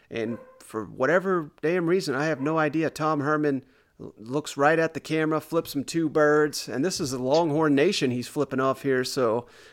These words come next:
I just thought that was hilarious. That was the biggest flip of the day for me.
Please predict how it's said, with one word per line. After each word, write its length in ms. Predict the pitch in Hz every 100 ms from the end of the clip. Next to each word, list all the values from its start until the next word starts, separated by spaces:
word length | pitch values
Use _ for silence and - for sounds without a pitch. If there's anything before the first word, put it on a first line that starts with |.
| -
I 140 | 131 175
just 180 | 143
thought 160 | 151 127
that 100 | 143
was 120 | 117
hilarious. 340 | - 127 127 123
That 100 | 170
was 120 | 139
the 60 |
biggest 300 | 131 135 123
flip 240 | - 131 127
of 60 |
the 80 | 117
day 180 | 110 123
for 160 | 120 107
me. 240 | 120 113